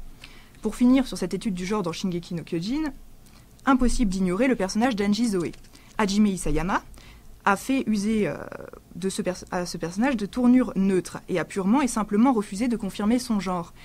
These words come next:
déclarant en réponse à une question de lecteur sur son blog en deux mille onze qu'il laissait au public le choix de décider. Le fandom fait donc parfois d'Angie un personnage trans ou non binaire.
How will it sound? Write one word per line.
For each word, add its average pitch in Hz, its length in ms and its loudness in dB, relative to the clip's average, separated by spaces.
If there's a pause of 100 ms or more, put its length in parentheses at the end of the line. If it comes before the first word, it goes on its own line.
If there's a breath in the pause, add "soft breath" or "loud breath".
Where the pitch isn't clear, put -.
(180 loud breath)
déclarant 240 560 2
en 240 80 4
réponse 247 360 2
à 190 40 0
une 180 100 -4
question 196 260 -4
de 180 80 -2
lecteur 170 360 -4
sur - 160 -10
son 190 140 -4
blog 180 280 -2
en 226 100 0
deux 220 120 2
mille 175 320 -2
onze 240 340 0 (300 loud breath)
qu'il 240 160 2
laissait 285 280 0
au 220 40 -2
public 208 360 -2
le 214 80 0
choix 262 200 -2
de 220 80 0
décider. 180 420 -6 (540 loud breath)
Le 190 100 0
fandom 185 460 0
fait 220 160 -2
donc 208 180 0
parfois 208 380 -4
d'Angie 180 440 -2
un 214 100 0
personnage 202 460 -4
trans 208 200 -2 (160)
ou 214 40 2
non 226 120 6
binaire. 175 420 -4